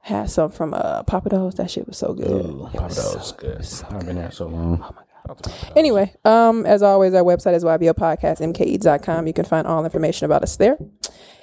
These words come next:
Speaker 1: And, uh, Lassie, you wanna tell them where they can find, um, the podcast?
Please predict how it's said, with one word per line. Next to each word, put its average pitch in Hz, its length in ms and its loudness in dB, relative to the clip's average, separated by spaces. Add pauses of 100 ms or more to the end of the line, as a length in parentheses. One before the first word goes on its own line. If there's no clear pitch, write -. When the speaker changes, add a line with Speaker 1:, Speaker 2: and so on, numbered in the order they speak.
Speaker 1:
And, 185 140 4
uh, 185 160 2
Lassie, 202 320 -2
you 175 80 0
wanna 165 140 0
tell 175 160 2
them 170 100 2
where 165 80 2
they 160 80 2
can 160 160 -4
find, 165 800 0
um, 180 320 -6 (120)
the - 80 -10
podcast? 202 760 0